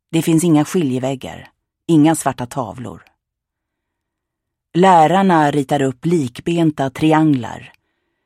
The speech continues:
bokstäver ur alfabetet och till och med Europas floder med händerna i luften.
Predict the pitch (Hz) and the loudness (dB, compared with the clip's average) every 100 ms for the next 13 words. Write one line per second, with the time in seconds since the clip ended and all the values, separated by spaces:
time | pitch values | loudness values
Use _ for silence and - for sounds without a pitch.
0 | _ _ 180 175 - - 170 175 147 143 | _ _ -4 -4 -6 -2 0 2 2 0
1 | 139 151 127 - 135 156 147 123 143 - | 2 0 -2 -4 -4 -4 -4 -6 -6 -4
2 | 165 165 147 156 170 196 - 139 131 - | -2 0 0 0 0 -2 -2 -6 -6 -8
3 | 165 123 120 135 131 127 143 180 170 113 | -6 -6 -4 0 0 0 -4 -4 -4 -6
4 | 104 98 123 131 156 - - 78 123 | -8 -12 -10 -10 -10 -14 -20 -20 -20